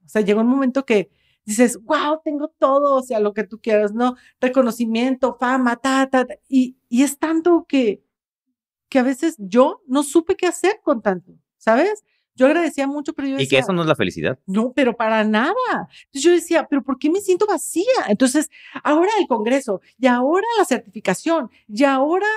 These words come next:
Speaker 1: este, no sé, la conferencia aquí, la, y yo iba, iba, y hasta la fecha lo hago, pero ya con otra, eh, visualización, ot-, otra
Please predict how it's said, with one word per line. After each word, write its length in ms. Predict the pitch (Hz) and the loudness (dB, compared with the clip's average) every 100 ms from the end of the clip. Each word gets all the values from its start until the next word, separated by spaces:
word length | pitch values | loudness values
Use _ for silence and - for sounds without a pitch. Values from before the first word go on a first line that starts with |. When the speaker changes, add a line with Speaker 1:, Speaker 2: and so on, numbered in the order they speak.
| 427 | -2
Speaker 1:
este, 540 | 269 226 226 - 202 196 | -2 -2 -4 -2 0 0
no 160 | 226 254 | -4 -4
sé, 240 | - 240 | -2 0
la 180 | 240 247 | 0 -2
conferencia 680 | 294 247 247 254 330 311 240 | -2 0 0 2 -2 -2 -2
aquí, 300 | 202 294 311 | -2 0 2
la, 140 | 247 233 | 2 -2
y 220 | 254 226 | -4 -2
yo 200 | 233 262 | 0 0
iba, 260 | 254 285 311 | 0 2 2
iba, 260 | 294 254 277 | 0 -2 -6
y 240 | - 190 | -4 0
hasta 200 | 165 - | 0 0
la 80 | 196 | -2
fecha 200 | 247 254 | 0 0
lo 100 | 294 285 | 2 2
hago, 220 | 262 - | 0 -2
pero 140 | - 165 | 0 0
ya 140 | 160 | 0
con 240 | - 165 175 | -4 -6 -2
otra, 1300 | 202 262 285 277 _ _ - 202 180 165 170 165 160 - - - _ _ _ _ | 0 0 -2 -6 _ _ 0 2 2 0 -4 -6 -10 -12 -20 -20 _ _ _ _
eh, 500 | - 202 180 175 175 | -4 0 2 2 -2
visualización, 1400 | 175 190 190 220 - 214 202 190 180 - - 214 226 233 226 | -6 -10 -4 -4 2 2 2 -2 -10 -8 0 2 2 0 0
ot-, 180 | 214 - | -2 -2
otra 840 | 214 214 233 233 226 214 185 | -2 -2 0 0 0 0 -2